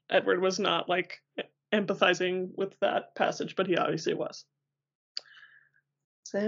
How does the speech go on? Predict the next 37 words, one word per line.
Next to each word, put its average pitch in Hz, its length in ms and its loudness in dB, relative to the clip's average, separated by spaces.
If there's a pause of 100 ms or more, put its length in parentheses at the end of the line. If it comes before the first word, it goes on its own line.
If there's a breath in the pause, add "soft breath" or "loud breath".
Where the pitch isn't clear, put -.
(140)
yeah. 247 440 6 (800)
At 208 100 2
the 190 100 8
end 202 140 6
of 208 60 4
an 220 100 6
essay, 220 420 4 (480)
it's - 120 -12
like, - 160 -2
"What 180 100 4
do 202 60 4
you 202 100 2
say?" 202 380 2 (260)
So, 180 380 0
yeah. 220 340 4 (360)
This 220 140 4
is, 226 120 10
like, 196 280 8
every 208 240 6
time 214 180 2
I 208 40 4
have 208 120 2
to - 120 0
end 220 100 4
the 226 60 4
podcast, 226 640 2
<laughs> - 20 -16
that's - 180 -6
what 226 120 0
I 190 60 -10 (960 loud breath)
do. 220 260 -2
Um, 247 340 8
so - 140 4
we're 247 80 10
off 277 420 2
next 233 320 -2
week. 196 360 -2